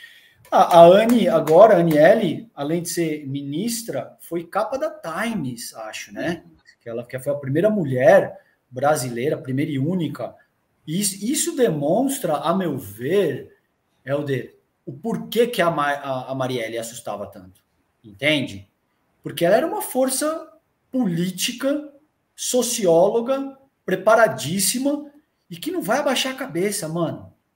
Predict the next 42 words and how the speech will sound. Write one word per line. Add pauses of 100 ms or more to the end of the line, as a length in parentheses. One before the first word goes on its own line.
(120)
Não
vai,
você
não
vai
mandar
a
mulher
calar
a
boca,
você
não
vai
falar
alto
com
ela
e
ela
vai
se
intimidar. (300)
Não
vai,
meu
irmão, (260)
não
vai, (200)
entendeu? (260)
E,
a,
e,
e
o
pessoal
ali
sabia
que
ela
era
imparável,